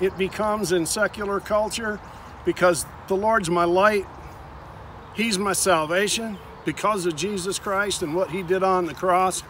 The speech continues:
I'm going to heaven. Man, I ain't afraid, that's bad English, but a good point.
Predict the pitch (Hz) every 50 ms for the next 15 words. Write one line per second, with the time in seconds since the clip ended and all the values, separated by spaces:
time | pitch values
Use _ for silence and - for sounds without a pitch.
0 | - - - - 175 185 190 185 185 185 180 170 156 143 135 143 170 160 135 107
1 | 95 78 - - - - - - - - - - - - - - - - - 139
2 | 165 185 185 180 180 165 - - - - - - - - - - 170 190 196 202
3 | 202 202 185 196 196 190 190 - - 175 151 - - - - 196 202 196 196 180
4 | 160 143 135 135 143 143 - - - - - - 143 135 - - - 143 139 135
5 | 135 131 143 160 165 160 143 151 165 - - - - - - 190 196 180 190 196
6 | 175 165 202 190 - - 160 175 160 117 110